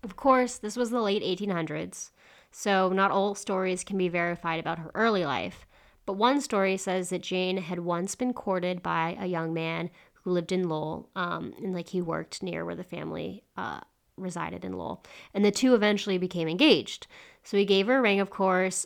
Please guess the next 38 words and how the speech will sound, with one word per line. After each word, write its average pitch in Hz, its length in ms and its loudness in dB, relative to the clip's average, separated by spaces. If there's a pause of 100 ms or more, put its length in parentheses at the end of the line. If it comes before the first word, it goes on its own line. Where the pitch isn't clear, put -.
It, 202 320 0
it 233 80 4
was 262 120 0
said 254 240 4
to, 349 80 -2
like, 339 140 4
have 185 160 2
a 180 40 0
small 170 600 0
kind 190 160 -4
of 165 140 -10
bird 165 400 -2
shape 202 240 -2
to 220 160 -2
it, 214 260 -4
but 180 220 -2 (420)
before 226 280 0
they 277 120 6
married, 180 440 4 (100)
he 208 300 -2
fell 214 240 0
for 208 220 -2
his 180 180 -2
landlord's 190 600 0
daughter, 156 440 -4 (400)
so 190 260 0
he 190 120 4
broke 185 280 2
off 220 160 0
the 233 100 2
engagement 175 400 -2
with 175 120 -4
Jane. 180 420 -2 (240)
And 196 120 2
Jane 202 200 6
was 202 160 2
so 220 320 2
angry 208 560 2